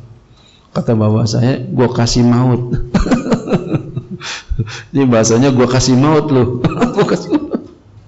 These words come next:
Ngomongnya begitu, "Gua kasih maut." <laughs> Masya Allah.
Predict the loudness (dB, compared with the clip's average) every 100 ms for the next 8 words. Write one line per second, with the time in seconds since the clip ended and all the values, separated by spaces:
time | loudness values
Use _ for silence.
0 | -20 -20 -20 -20 -20 -20 -20 -20 -20 -20
1 | -20 -20 -10 -10 -10 -14 -2 2 4 4
2 | 4 4 2 2 2 0 -4 -10 -12 -16
3 | -16 -18 -4 -2 0 0 2 2 4 4
4 | 2 0 0 2 2 0 -2 -2 -2 -2
5 | -4 -4 -8